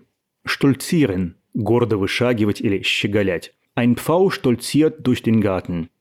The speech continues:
По саду гордо вышагивает павлин. И предлагаю также обратить внимание на глаголы совершенного вида, то есть на те глаголы, которые отвечают на вопрос «что сделать?», а не «что делать?». К примеру,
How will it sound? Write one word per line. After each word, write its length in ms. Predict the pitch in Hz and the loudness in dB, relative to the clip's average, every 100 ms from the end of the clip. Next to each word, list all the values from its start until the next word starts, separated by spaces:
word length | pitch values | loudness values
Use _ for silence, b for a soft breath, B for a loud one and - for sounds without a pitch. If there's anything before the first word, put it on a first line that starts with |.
| _ _ | _ _
По 140 | - 98 | -6 -4
саду 320 | - 170 156 | 0 2 2
гордо 320 | 107 107 104 | 2 0 2
вышагивает 680 | 101 - 101 92 95 95 - | 0 0 -2 -2 -2 -2 -2
павлин. 500 | 98 92 90 87 - _ _ _ _ _ | -2 -2 -2 -4 -6 _ _ _ _ _
И 160 | - 214 | -2 0
предлагаю 520 | 185 127 117 139 160 | 2 2 2 2 2
также 320 | 127 107 107 | 0 0 0
обратить 400 | 95 104 - 135 | 0 0 0 -2
внимание 440 | 107 98 131 165 127 | 2 2 2 2 2
на 100 | 98 | 2
глаголы 420 | 104 101 143 127 | 2 2 2 2
совершенного 680 | - 110 - 131 123 127 123 | 0 0 0 0 2 2 2
вида, 260 | 127 92 | 0 -2
то 140 | - 98 | -2 -2
есть 200 | - - | -2 -2
на 160 | 110 | -2
те 180 | - 131 | 2 0
глаголы, 500 | 104 101 98 151 160 | 2 2 2 2 2
которые 360 | 117 101 110 117 | 0 0 0 0
отвечают 520 | 107 107 - 123 117 | 0 -2 2 2 2
на 100 | 107 | 2
вопрос 420 | 104 120 123 - | 2 0 0 -4
«что 300 | - - 131 | -8 -2 0
сделать?», 520 | 104 110 127 92 - b b - | 0 2 2 2 -4 b b -4
а 120 | 98 | 0
не 120 | 98 | 0
«что 240 | - 104 | 0 -2
делать?». 360 | 90 90 80 - | 0 -2 -4 -8
К 80 | - | -4
примеру, 480 | - 156 113 87 | 0 2 2 -2